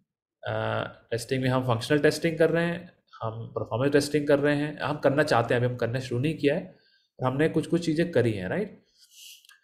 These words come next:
So all in all टेस्टिंग हमारा एक मेजर पीस है इस सीआईसीडी पाइपलाइन का, ओके? और क्या है? सेकंड समझ लो आपका है बिल्ड प्रोसेस।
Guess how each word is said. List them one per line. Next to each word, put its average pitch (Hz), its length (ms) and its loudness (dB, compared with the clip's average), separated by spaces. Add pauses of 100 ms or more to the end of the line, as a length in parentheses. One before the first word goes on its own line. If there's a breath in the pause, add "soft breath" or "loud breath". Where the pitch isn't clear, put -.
(180 loud breath)
So - 140 0 (100)
all 160 240 10
in 175 60 4
all 180 240 8 (480)
टेस्टिंग 180 380 2
हमारा 175 280 2
एक 196 160 0
मेजर 147 420 2 (280)
पीस 151 260 -2
है 113 320 -4
इस 117 220 -8
सीआईसीडी 123 420 0
पाइपलाइन 98 440 -8
का, 90 120 -8
ओके? - 340 -4 (840 soft breath)
और 143 200 6
क्या 175 160 6
है? 180 440 2 (140)
सेकंड 131 460 -2
समझ 131 280 0
लो 131 120 2
आपका 113 400 -2
है 110 260 -6
बिल्ड 175 320 4
प्रोसेस। 180 600 0